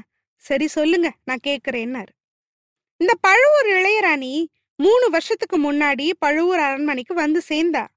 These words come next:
அப்பலேருந்து அரண்மனைக்கு சில மந்திரவாதிங்க அடிக்கடி வந்து போயிட்டே இருக்காங்க. இது சின்ன பழுவேட்டரையருக்கும் தெரியும். அவருக்கு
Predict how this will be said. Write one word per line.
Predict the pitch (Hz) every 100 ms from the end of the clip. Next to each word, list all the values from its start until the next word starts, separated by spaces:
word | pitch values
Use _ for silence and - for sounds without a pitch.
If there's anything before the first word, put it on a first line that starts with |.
| _ _ _ _ -
அப்பலேருந்து | 240 - 392 349 262 269 240 233 269 _ _ _
அரண்மனைக்கு | 269 381 508 523 370 247 285 254
சில | - 381 381
மந்திரவாதிங்க | 349 392 554 523 359 285 277
அடிக்கடி | 349 285 262 277 339
வந்து | 285 311 330
போயிட்டே | 277 233 294
இருக்காங்க. | 320 220 220 - _ _ _ _ _ _
இது | 262 247 285 277 277
சின்ன | 294 285 381
பழுவேட்டரையருக்கும் | 381 370 370 359 349 339 339 440 427
தெரியும். | 339 339 349 226 _ _ _ _ _ _ _
அவருக்கு | 277 330 440 330 311 285 392